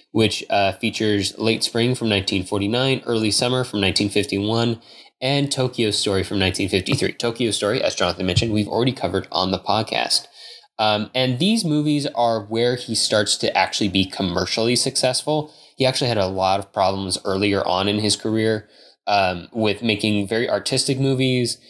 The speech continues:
uh, very impactful movies that critics just loved.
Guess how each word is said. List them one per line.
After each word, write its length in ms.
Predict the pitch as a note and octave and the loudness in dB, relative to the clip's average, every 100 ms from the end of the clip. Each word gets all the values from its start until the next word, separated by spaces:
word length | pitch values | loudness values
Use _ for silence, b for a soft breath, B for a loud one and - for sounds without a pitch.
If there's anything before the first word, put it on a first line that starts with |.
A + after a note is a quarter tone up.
| B _ | B _
uh, 260 | - F2+ E2+ | 0 2 0
very 220 | A#2 A#2 F#2+ | 0 0 0
impactful 380 | - G#2 - | 0 -2 0
movies 320 | A#2+ A#2+ A#2 G#2+ | -2 0 2 0
that 160 | E2 | -2
critics 400 | - B2 A#2+ - | -4 -2 0 -2
just 460 | - G#2 F#2+ - - | -2 0 2 0 -6
loved. 420 | G2 F#2 G2 - | -2 0 0 -4